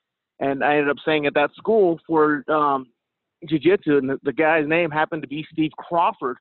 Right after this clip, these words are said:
who ran the school. Steve Crawford's been around for as long as I've been alive, longer than I've been alive doing jiu-jitsu, and he's trained with all, I mean, he's trained with everybody.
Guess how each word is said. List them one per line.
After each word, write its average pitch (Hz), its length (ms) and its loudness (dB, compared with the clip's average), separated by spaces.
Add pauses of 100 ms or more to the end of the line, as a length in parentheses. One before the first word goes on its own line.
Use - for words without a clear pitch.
(360)
who 180 160 -6
ran 143 360 -6
the 147 80 -12 (160)
school. 165 400 -8 (1000)
Steve 160 260 4
Crawford's 160 380 -2
been 151 120 -2
around 147 380 -2
for 127 260 -6
as - 600 -20
long 156 240 -4
as 151 80 -6
I've 156 160 2
been 139 120 -4
alive, 131 360 -2 (640)
longer 175 280 0
than 147 80 -4
I've 175 140 -2
been 143 100 -6
alive 127 340 -6
doing 135 280 -10 (560)
jiu-jitsu, 135 380 -4
and 127 80 -4
he's 135 140 -4
trained 139 200 -6
with 113 120 -8
all, 131 400 2 (200)
I 127 100 -4
mean, 139 140 -4
he's 151 180 -2
trained 147 160 -6
with 123 100 -10
everybody. 127 640 0